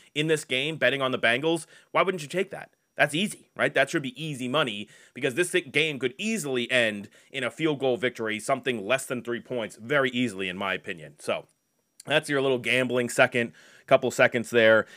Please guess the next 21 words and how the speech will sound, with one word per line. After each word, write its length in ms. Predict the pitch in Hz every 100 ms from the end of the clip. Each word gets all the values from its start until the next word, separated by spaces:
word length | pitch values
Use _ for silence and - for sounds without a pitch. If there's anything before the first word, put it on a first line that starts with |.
| -
If 160 | 120 104
you 160 | 120
are 180 | 131 135
betting 320 | 127 127 127
on 520 | 123 117 117 113 113 104 - _
the, 560 | - 107 113 104 101 107
the 300 | 147 131 123
game 480 | 101 113 131 127 127
whatsoever, 800 | 120 117 117 120 135 135 131 117 - -
I 100 | -
guess 220 | 95 107 123
you 60 |
would 120 | 113
bet 220 | 92 117 101
Rams 440 | 120 127 127 123
money 240 | 123 127 127
line 280 | 120 127
and 100 | 117
you 80 | 113
would 160 | 113 92
bet 260 | 113 113